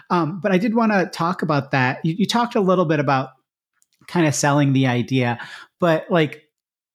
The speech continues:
one of the things that I'm, I'm having a lot of people come to me with is, one, how do I get my initial domain for Data Mesh bought in?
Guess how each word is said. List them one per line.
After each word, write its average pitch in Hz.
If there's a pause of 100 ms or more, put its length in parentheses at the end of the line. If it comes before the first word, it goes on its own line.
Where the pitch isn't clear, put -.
(400)
one 214
of 233
the 214
things 180
that 156
I'm, 147
I'm 139
having 131 (400)
a 165
lot 147
of 143
people 147
come 131
to 135
me 123
with 120
is, 135
one, 156
how 147
do 147
I 147
get 151
my 131
initial 123
domain 120 (300)
for 139
Data 131
Mesh 127
bought 117
in? 117